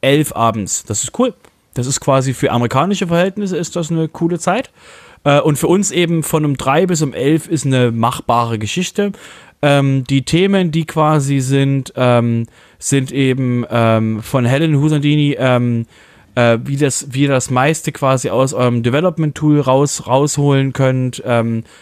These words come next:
die Coupling WordPress, das Übliche, der Klassiker. Ähm, es Möglichkeiten, WooCommerce zu performen, äh, schneller zu machen, ähm, ähm,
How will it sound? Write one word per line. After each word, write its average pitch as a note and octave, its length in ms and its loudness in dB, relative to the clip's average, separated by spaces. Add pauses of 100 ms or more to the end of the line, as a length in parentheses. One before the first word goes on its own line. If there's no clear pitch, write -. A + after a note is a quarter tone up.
(160)
die C3+ 60 -2
Coupling D#3+ 500 0
WordPress, C#3 800 -2 (180)
das - 140 -14
Übliche, B2 540 0
der G#2+ 80 -8
Klassiker. G#2+ 580 -2 (520)
Ähm, A2+ 800 2 (760)
es A#2+ 220 -2
Möglichkeiten, C3+ 1080 0
WooCommerce C#3+ 600 0
zu B2+ 120 -4
performen, B2+ 480 0 (120)
äh, A#2 440 -2
schneller C#3 300 2
zu - 160 -4
machen, A#2 640 -2
ähm, G#2+ 420 0 (600)
ähm, A2 540 0